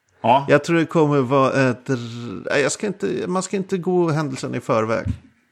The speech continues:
Speaker 2: Men allt jag läst om den så är den en, en <laughs> vidrig.
Speaker 1: <laughs>
Speaker 2: Så
Speaker 1: Ja.
Speaker 2: vi får se.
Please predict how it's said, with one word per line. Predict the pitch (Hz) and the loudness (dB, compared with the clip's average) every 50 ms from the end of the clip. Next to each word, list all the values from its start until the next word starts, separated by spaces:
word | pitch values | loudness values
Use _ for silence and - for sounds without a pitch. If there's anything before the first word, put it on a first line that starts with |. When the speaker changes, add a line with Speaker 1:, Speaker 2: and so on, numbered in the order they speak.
| _ | _
Speaker 2:
Men | - 120 120 123 - - - | -10 -10 -8 -8 -10 -8 -2
allt | - 160 165 170 - | 0 0 0 0 0
jag | 165 151 147 | 0 2 2
läst | 143 143 147 - - | 2 2 0 0 -2
om | 139 123 120 117 | -2 -2 -2 -2
den | 113 110 | -4 -4
så | 107 - 117 | -4 -4 -4
är | 107 | -2
den | 107 107 104 104 | -2 -4 -4 -6
en, | 104 104 104 - - 117 113 104 95 - _ - - 135 - - | -6 -8 -8 -10 -10 -12 -12 -12 -14 -16 _ -6 -4 -2 0 0
en | 160 123 | 0 0
<laughs> | |
vidrig. | 110 127 175 143 139 139 127 - 185 - 127 123 127 - | 0 -2 0 2 4 4 4 4 2 2 2 0 -4 -8
Speaker 1:
<laughs> | - - - - _ - - - 196 240 240 - 302 302 202 180 175 165 - - - - | -10 -10 -14 -20 _ -20 -2 2 4 4 4 4 4 2 2 0 -2 -8 -8 -10 -12 -10
Speaker 2:
Så | 127 117 - - 233 190 | -8 -6 -4 0 2 4
Speaker 1:
Ja. | 180 185 180 | 6 6 6
Speaker 2:
vi | 175 | 6
får | 202 202 214 | 4 4 2
se. | - 220 | 0 -2